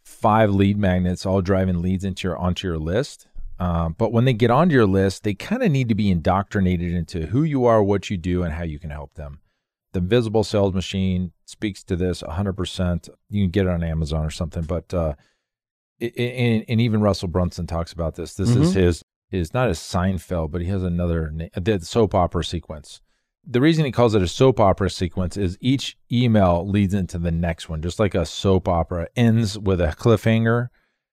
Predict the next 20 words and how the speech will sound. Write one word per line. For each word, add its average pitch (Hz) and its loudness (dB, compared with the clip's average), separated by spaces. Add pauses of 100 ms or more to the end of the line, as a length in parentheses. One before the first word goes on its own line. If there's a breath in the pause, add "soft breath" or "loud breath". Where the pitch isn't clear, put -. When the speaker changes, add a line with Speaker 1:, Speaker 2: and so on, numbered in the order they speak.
(280)
Speaker 1:
eh, 107 -14
you 117 -2
know, 104 6
and 104 4
then 107 4
the 104 4
story 110 4
continues 98 2
on 85 -2
the 85 -2
next 87 -4
email. 87 0
So 98 -4
they're 95 2
looking 90 -2
for 90 -8
that 80 -6
email. 80 -6
So 110 4
Speaker 2:
Mm-hmm. 135 0